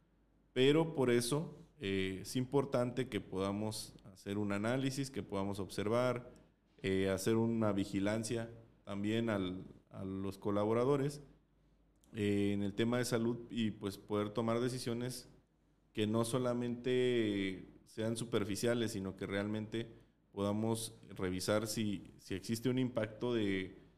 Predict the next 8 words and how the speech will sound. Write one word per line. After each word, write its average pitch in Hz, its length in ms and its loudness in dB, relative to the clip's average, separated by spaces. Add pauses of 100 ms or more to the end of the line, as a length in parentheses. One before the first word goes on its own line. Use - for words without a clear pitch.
(300)
de 107 300 4
esta 117 720 2
condición 113 840 2 (800)
a 104 120 -2
la 104 180 2
salud 107 400 2
del 107 400 4
colaborador, 104 840 2